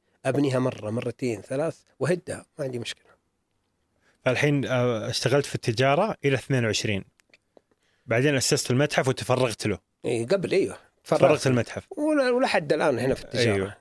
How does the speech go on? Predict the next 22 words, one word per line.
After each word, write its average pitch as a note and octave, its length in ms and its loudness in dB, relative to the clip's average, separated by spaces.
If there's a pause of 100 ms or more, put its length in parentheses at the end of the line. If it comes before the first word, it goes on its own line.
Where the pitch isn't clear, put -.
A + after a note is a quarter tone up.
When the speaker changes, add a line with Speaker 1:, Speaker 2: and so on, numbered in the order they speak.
(220)
Speaker 1:
إحنا B2+ 260 0
Speaker 2:
ف-، B2 100 -2
Speaker 1:
تج-، C3 340 2
تجار A#2 420 -2
لحد G2+ 160 -10
Speaker 2:
حلو. G#2+ 140 0
Speaker 1:
الآن، F#2+ 180 -4
وعندنا B2+ 460 -2 (360)
Speaker 2:
المتحف، C#3+ 420 2
يعني، B2 260 2
أنت C3 160 -2
ال-، A2 180 0 (380)
أسسته B2 420 -2
لحالك A#2 360 0
شخصيًا C3+ 720 2
وعلى A#2 240 2
نفقتك B2 460 -2
الخاصة. A2 400 0
أبغى A2+ 160 0
أفهم B2 280 -2
كيف - 260 -2
فجأة C3+ 460 0